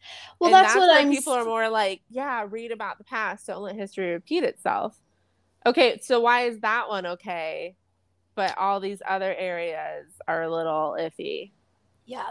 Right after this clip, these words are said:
Speaker 1: that's the point I was trying to make with drawing into history, is, like, we allow people to read in history class about all of these things and no one bats an eye.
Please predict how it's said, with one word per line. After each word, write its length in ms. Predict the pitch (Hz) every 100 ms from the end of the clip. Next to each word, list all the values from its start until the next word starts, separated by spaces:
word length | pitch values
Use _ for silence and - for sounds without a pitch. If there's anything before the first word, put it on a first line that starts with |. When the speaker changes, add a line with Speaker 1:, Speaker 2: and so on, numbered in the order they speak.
| -
Speaker 1:
that's 200 | 359 392
the 80 | 440
point 220 | 330 285
I 80 | 247
was 100 | 254
trying 140 | 240
to 40 |
make 140 | 220 214
with 120 | 220
drawing 280 | 220 220 220
into 160 | 220
history, 360 | 220 214 214 180
is, 140 | 214
like, 280 | 220 226 220
we 180 | 226 269
allow 340 | 269 247 294
people 300 | 285 277 262
to 100 | 220
read 400 | 202 233 254 - - _ _ _ _ _
in 140 | 226 202
history 400 | 226 - 208 196
class 400 | 185 147 - -
about 320 | 208 202 185
all 200 | - 214
of 140 | 214 214
these 220 | 208 196
things 460 | 214 196 175 196 -
and 160 | 196
no 140 | 190 185
one 240 | 175 175
bats 360 | - 175 - 170
an 80 |
eye. 380 | 170 165 110 208